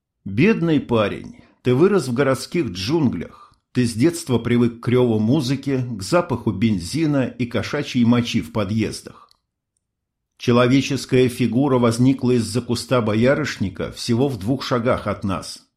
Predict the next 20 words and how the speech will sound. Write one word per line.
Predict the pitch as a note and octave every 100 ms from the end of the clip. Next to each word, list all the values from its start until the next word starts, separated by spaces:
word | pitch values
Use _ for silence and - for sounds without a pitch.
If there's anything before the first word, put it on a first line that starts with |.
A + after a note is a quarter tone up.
| _ -
Артём | A2 G2 D3 A2+ G2+
дёрнулся, | D3 D3 A#2+ E2+ - E2+ - -
но | A#2+ F3
выстрелить, | C#3+ D#3+ C#3+ D3 B2+ -
к |
счастью, | - - A2+ - A#2
не | A#2
успел. | A#2 A#2 - - E2+ - _ _ _ _ _ _ _ _ _
"Доброй | - F#2+ A#2+ D3+ C#3+ D#3+ E3
ночи | C#3 D3 - E3+
добрым | C#3 C3+ C3+ C3+ C3
людям", | B2 C#3+ A#2 F2 - - _ _ _ _
улыбнулся | B2+ C3 A#2+ A#2+ F#2 -
Чингис. | G2 B2 A#2+ G#2+ - - - _ _ _ _ _
Физик | - G3+ D#3+ D#3+
опустил | A#2 C3 A#2 - C3
автомат | G#2+ - A2 F#2+ D3+ F#3 D#3+
и |
полез | A#2 G#2 A#2 -
обниматься. | A#2 G2+ B2 A2 F2 - - -